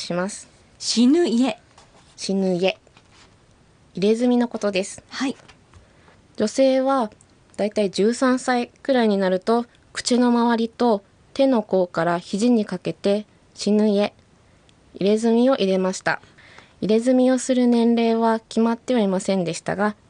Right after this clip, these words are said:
Speaker 1: だいたい十二歳から十六歳ぐらいにかけて行われていました。
Speaker 2: はい。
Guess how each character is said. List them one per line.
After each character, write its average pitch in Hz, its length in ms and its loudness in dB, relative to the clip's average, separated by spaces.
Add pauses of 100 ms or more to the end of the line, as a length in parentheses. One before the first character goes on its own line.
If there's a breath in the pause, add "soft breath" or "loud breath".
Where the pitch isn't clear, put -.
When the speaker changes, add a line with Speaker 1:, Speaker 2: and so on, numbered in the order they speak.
Speaker 1:
だ 220 100 0
い 240 80 -4
た 254 200 -2
い 247 80 -4
十 214 240 0
二 233 120 2
歳 226 240 -2
か - 140 -10
ら 233 160 -2
十 190 180 -2
六 196 200 -4
歳 196 260 -4
ぐ 196 100 -2
ら 185 140 0
い 180 60 -2
に 226 160 -4
か 202 120 -8
け 190 160 -10
て - 200 -6
行 - 200 -8
わ 165 240 -2
れ 160 100 -6
て 214 120 -4
い 208 80 0
ま 196 140 -2
し - 80 -14
た。 - 140 -4
Speaker 2:
は 277 180 -4
い。 208 100 -6